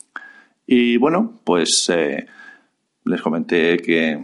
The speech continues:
que no me parecía bien que no pudiera devolver un producto porque lo has registrado por usarlo normalmente y bueno, pues llamaron a Central a ver si les daban permiso y tal.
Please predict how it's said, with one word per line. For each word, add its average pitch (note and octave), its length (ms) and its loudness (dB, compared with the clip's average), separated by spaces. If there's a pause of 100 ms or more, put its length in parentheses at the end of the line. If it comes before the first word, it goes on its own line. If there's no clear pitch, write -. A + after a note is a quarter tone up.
(440)
que E2 120 -8
no E2 80 -4
me E2+ 100 -2
parecía E2 400 0
bien G2 260 0
que D#2+ 300 -2
no F2+ 140 -4
pudiera E2+ 260 -2
devolver D#2+ 300 0
un E2+ 80 -4
producto G#2 380 0
porque - 360 -8
lo D#2 120 0
has E2+ 60 0
registrado E2 560 -4
por D#2+ 160 -2
usarlo D#2 400 -4
normalmente G#2+ 760 0
y G3 160 0
bueno, G#2+ 260 2
pues - 160 -10
llamaron D#2 400 -4
a D#2+ 180 0
Central A#2 800 -2
a D2 100 0
ver C#2+ 120 -6
si - 160 -4
les D#2 200 -2
daban D#2 240 0
permiso A#2 460 0
y E2+ 40 -2
tal. - 200 -10